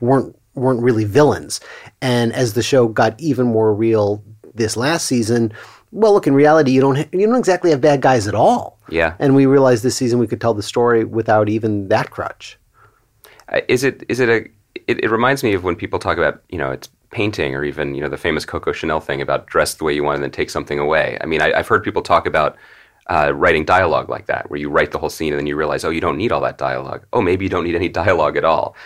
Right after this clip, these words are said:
Speaker 2: And that's the sort of trust
Speaker 1: <laughs>
Speaker 2: process that you come to when you've worked together as writers for a while, when you've worked, and s-, certainly when you've worked with actors.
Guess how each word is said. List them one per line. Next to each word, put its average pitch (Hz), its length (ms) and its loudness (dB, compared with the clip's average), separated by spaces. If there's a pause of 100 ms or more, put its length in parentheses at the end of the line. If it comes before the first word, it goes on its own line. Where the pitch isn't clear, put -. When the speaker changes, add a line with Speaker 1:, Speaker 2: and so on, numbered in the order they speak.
(160)
Speaker 2:
And 92 100 0
that's 107 140 2
the 110 60 -8
sort 104 140 2
of - 80 -2
trust 101 300 0
Speaker 1:
<laughs> - 20 -10
Speaker 2:
process 85 380 2
that 80 80 -6
you 76 100 -2
come 73 420 -4
to 73 440 -6
when 76 140 -4
you've 71 100 -8
worked 78 240 -2
together 73 300 -2
as 69 100 -10
writers 98 300 2
for - 100 -4
a 92 60 2
while, 87 320 2
when 76 100 -4
you've 71 140 -6
worked, 78 240 -4
and 90 80 -6
s-, - 240 -6
certainly 127 340 0
when 78 80 -2
you've 76 100 -4
worked 78 200 -4
with 73 100 -6
actors. 80 480 -2